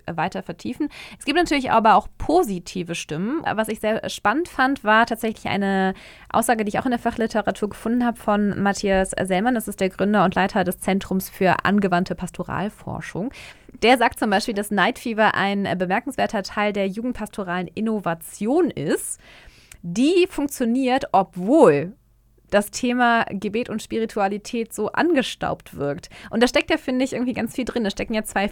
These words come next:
Dinge drin, ne? Also er sagt ja unter anderem so, dass es schon irgendwo positiv gewertet wird, also dass Night Fever vor allen Dingen auch junge Menschen erreichen kann,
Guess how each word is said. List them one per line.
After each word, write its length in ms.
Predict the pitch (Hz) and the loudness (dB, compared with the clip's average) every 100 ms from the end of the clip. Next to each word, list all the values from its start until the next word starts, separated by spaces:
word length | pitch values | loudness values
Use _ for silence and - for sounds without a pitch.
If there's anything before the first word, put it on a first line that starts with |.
| - | -6
Dinge 300 | 180 175 175 | -6 -6 -6
drin, 220 | - 170 | -6 -4
ne? 140 | 233 | -2
Also 160 | 226 214 | -2 0
er 120 | 131 | 0
sagt 240 | 202 214 - | 0 -2 0
ja 140 | 208 | -2
unter 220 | 202 - | -2 -4
anderem 440 | - - - 285 285 | -6 -4 0 0 0
so, 200 | 240 247 - - - | 0 -2 -6 -16 -6
dass 160 | 220 | -4
es 160 | 233 - | -2 -2
schon 260 | 254 294 330 | 0 0 0
irgendwo 300 | 226 233 202 | -2 -2 -4
positiv 580 | - 220 311 403 302 | -4 -6 -4 -8 -10
gewertet 400 | - 247 262 277 | -6 -4 -4 -4
wird, 200 | - 277 | -4 -4
also 180 | - 196 | -4 -6
dass 160 | 196 214 | -8 -4
Night 200 | 196 202 | -4 -4
Fever 300 | - 214 202 | -4 -4 -4
vor 140 | - | -4
allen 100 | 160 | -4
Dingen 100 | 190 | -4
auch 100 | - | -8
junge 340 | - 190 240 240 | -6 -2 0 0
Menschen 420 | 175 185 - 254 | -2 -4 -6 -6
erreichen 460 | 254 240 269 - | -6 -4 -4 -6
kann, 280 | 330 - 254 | -10 -4 0